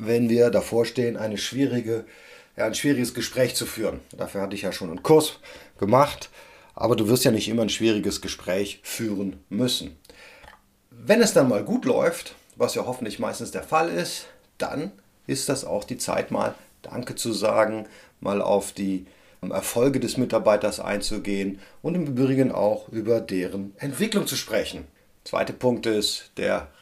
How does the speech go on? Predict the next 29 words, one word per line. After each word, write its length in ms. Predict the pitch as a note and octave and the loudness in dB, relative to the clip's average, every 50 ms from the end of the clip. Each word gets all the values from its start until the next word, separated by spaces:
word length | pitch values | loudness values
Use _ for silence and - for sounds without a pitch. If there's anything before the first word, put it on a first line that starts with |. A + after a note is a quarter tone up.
| _ _ - G#2 | _ _ -8 -4
relativ 340 | G2+ G2 - G#2 F#2+ - | -4 -4 -4 -6 -8 -8
wichtig 380 | G2+ G2+ - - G#2+ G2+ - - | -8 -8 -6 -4 -6 -6 -6 -6
ist, 280 | F#2 F#2 - - - - - - - - - - - _ _ _ | -8 -8 -8 -8 -12 -14 -20 -20 -20 -20 -20 -20 -20 _ _ _
Rollen 500 | - F#2+ F#2 A2 C#3 D3 D3+ D3 C#3+ C#3+ | -8 0 4 6 6 6 8 6 6 6
und 200 | C#3+ A#2+ C3+ C3+ | 6 6 4 2
Verantwortlichkeiten, 1300 | - - G#2+ F#2 B2 C3+ C3+ G#2 G2+ G2 F#2 F2 F2+ E2 - - G2 E2 E2 E2 - - D2 C2+ C#2 - - _ _ - _ - - | 2 2 2 4 4 2 2 2 2 2 2 2 -2 -6 -6 -6 -4 -2 -2 -4 -4 -8 -14 -14 -14 -16 -20 _ _ -20 _ -16 -8
Erwartungshaltung. 1200 | - G#2+ A2 - A2+ A#2 C3+ C3+ - B2 A#2 A2 - - G#2 G#2 F#2+ F#2 - - F#2 D#2 C#2+ C#2+ - - - - - - - | -6 -6 -4 0 0 0 0 0 -2 -4 -4 -4 -4 -4 -2 -2 -2 -2 -2 -6 -6 -6 -6 -8 -12 -18 -20 -20 -20 -18 -12
Das 160 | - - - - | -10 -6 -6 -4
sind 160 | F#3 D3 B2 | -4 0 0
Dinge, 340 | B2+ C3+ D3+ E3+ G3+ B3 - - - - - | 2 4 4 4 4 2 -4 -14 -20 -16 -8
an 140 | - G#2+ G#2 | -4 -2 0
denen 120 | A#2+ C3+ C#3 | 0 0 0
scheitert 460 | - - C#3 C3 C3+ C3+ D#3 C#3+ - | 0 2 2 0 0 0 -2 -4 -4
Führung 400 | - - C#3+ C3+ C3 B2+ C3 B2 | -4 -4 -2 -2 0 0 -2 -2
sehr 240 | G#2+ A2 F#2+ - - | -2 -2 0 2 4
oft, 400 | B2+ - - - - - - - - - - | 4 4 2 2 -4 -14 -20 -20 -20 -14 -10
weil 140 | A2 G2+ G2+ | -8 -6 -4
der 160 | A2+ F2 E2+ | -4 -2 -2
eine 180 | A2+ C3 C3 | 0 0 0
nicht 180 | A#2+ A2+ G2+ E2+ | -2 -2 -2 0
weiß, 280 | D#2+ F#2 - G#2 G2+ G#2 | 0 2 2 2 0 -2
was 160 | G2 - - | -2 -2 -2
der 160 | G#2 - - | -4 -4 -2
andere 240 | G#2 A2 A2+ A2+ - | -4 -2 -4 -4 -6
von 160 | - A2 G#2 | -6 -6 -4
einem 180 | G2 G2 G2+ F#2+ | -4 -2 -2 -2
erwartet 480 | E2 E2 D#2+ D#2 F#2+ - - C#3 G2+ | -2 -2 -2 -2 -4 -2 -4 -6 -8
und 140 | G#2+ A#2 - | -8 -8 -6
umgekehrt. 580 | A#2+ C3+ A#2 G#2 - - - - - - - | -4 -4 -4 -4 -8 -8 -10 -10 -10 -10 -12